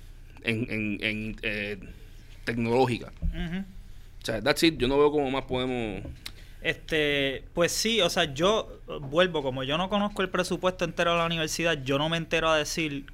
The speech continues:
Speaker 2: cómo ellos deberían hacer cortes o no. Yo,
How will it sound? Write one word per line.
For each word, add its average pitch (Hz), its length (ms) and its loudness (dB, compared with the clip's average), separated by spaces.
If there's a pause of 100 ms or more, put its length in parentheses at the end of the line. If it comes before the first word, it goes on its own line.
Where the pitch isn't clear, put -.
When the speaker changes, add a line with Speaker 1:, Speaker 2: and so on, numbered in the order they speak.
(100)
Speaker 2:
cómo 147 260 0
ellos 156 160 0
deberían 151 460 0
hacer 143 260 -4
cortes 147 400 -4
o 127 100 -8
no. 110 160 -8 (500)
Yo, 175 520 2